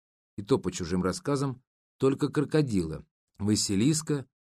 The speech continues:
и чудо в перьях. Василиск вовсе был как живой, даже глаза горели пронзительно. Хоть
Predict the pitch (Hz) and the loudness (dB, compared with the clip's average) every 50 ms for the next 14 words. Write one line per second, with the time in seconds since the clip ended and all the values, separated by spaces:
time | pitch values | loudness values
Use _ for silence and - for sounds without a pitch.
0 | _ _ _ _ - 95 101 98 - - - - 143 160 147 139 147 139 131 - | _ _ _ _ -4 -2 -2 -2 -2 -2 0 2 2 2 4 4 2 2 0 -2
1 | - - - - _ - 101 98 87 76 73 - - - - _ _ _ _ _ | -8 -18 -20 -14 _ 0 0 0 0 0 -4 -10 -14 -18 -20 _ _ _ _ _
2 | _ _ _ _ _ _ _ - 117 135 - - 190 202 220 185 - - 170 190 | _ _ _ _ _ _ _ -4 -2 -2 0 2 2 2 2 0 0 0 0 0
3 | 185 151 - - 170 143 139 147 143 - - - 147 131 113 95 95 107 110 101 | 0 0 0 -2 0 2 2 2 0 0 0 0 0 0 0 -2 0 2 2 2
4 | 87 80 76 71 - _ _ _ _ _ _ _ _ - 80 95 101 101 113 107 | 0 -2 -4 -8 -12 _ _ _ _ _ _ _ _ -6 -2 0 0 0 0 2
5 | 107 117 120 110 117 117 95 90 82 82 80 76 78 - - - 90 87 85 82 | 2 2 4 4 4 2 2 0 -2 -2 -4 -6 -8 -8 -8 -6 -6 -4 -6 -6
6 | 76 78 - - - 62 62 57 - - _ _ _ _ _ _ _ _ _ _ | -8 -10 -12 -12 -16 -18 -18 -18 -20 -20 _ _ _ _ _ _ _ _ _ _
7 | _ _ _ - 208 196 190 - - - - | _ _ _ 0 0 2 0 -2 -6 -8 -10